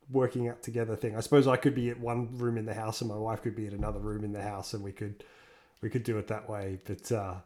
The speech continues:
that, that, that's probably taking it to a, to an unnecessarily com-, uh, level of complexity. So the, the main event were the iPhones. Um, you know, the September Apple announcement is always iPhones. Um, we kind of said at the start that, you know,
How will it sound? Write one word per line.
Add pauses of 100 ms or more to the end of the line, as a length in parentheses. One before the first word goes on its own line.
(220)
that,
that,
that's
probably
taking
it
to
a, (240)
to
an
unnecessarily
com-, (160)
uh,
level
of
complexity. (1300)
So
the,
the
main
event
were
the
iPhones. (160)
Um,
you
know,
the
September
Apple
announcement
is
always
iPhones. (180)
Um,
we
kind
of
said
at
the
start
that,
you
know,